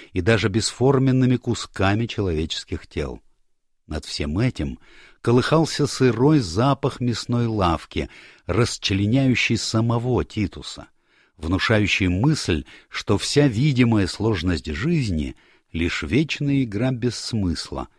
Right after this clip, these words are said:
в которую играют затейники атомы, проживающие за миллионы лет ради собственной прихоти бесконечное число форм. Наследника пару раз вывернуло, но лучше от этого не стало.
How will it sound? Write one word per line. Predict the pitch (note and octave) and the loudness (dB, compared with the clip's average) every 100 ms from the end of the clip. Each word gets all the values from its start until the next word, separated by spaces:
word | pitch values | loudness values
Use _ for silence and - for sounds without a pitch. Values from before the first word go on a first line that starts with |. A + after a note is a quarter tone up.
| _ _ | _ _
в | - | -8
которую | E2+ D#2 D2 C#2+ | -6 -4 -6 -6
играют | - E2+ G2+ D#2 | -6 -2 0 -2
затейники | C#2+ D#2 - F2 D#2+ D#2+ - - - | -6 -10 -4 -2 0 -4 -8 -14 -4
атомы, | B2+ C3+ D#2+ C#2+ C2 _ _ - _ | -4 -2 -4 -6 -10 _ _ -20 _
проживающие | - A2 F2+ G#2 B2+ C3+ A2+ B2+ A2 | -2 0 2 2 4 4 2 2 2
за | E2+ | 2
миллионы | A2 A#2 D3 E3 D#3 D3+ | 2 4 4 2 2 2
лет | D3 A#2+ E2+ - - _ | 2 2 2 -4 -20 _
ради | E2+ F2 D#2+ | -4 -4 -2
собственной | D#2+ F#2+ - - D#2 D2 | -4 -4 -6 -8 -6 -6
прихоти | - - D#3+ D3 - - - _ _ _ | -8 -6 -6 -4 -6 -8 -16 _ _ _
бесконечное | - - - D2+ B1+ C#2 A#2+ B2 - A#2 A#2 | -10 -8 -8 -8 -6 -2 -2 -2 -6 -6 -6
число | - D2 - C#2+ D2 - _ _ _ | -10 -16 -14 -8 -8 -8 _ _ _
форм. | - D2 C2+ C2 - _ _ _ _ _ _ _ _ - | -8 -8 -8 -12 -14 _ _ _ _ _ _ _ _ -2
Наследника | G2 - D#3+ D3 D3 | -2 2 2 2 2
пару | - C3+ C3+ | 2 2 4
раз | C3 - | 2 0
вывернуло, | F2+ G2+ F#2+ G2+ A#2 C#3 C#3 - - _ | 0 2 2 2 2 4 2 -2 -20 _
но | F#2 C#3 F#3 F#3 E3 | 2 4 4 2 0
лучше | C#3+ D3+ - C3 | 0 -4 -2 -2
от | - | 0
этого | B2 A2+ A2+ | -4 -2 -2
не | A2+ | -4
стало. | - - D2 C2 | -6 -4 -4 -6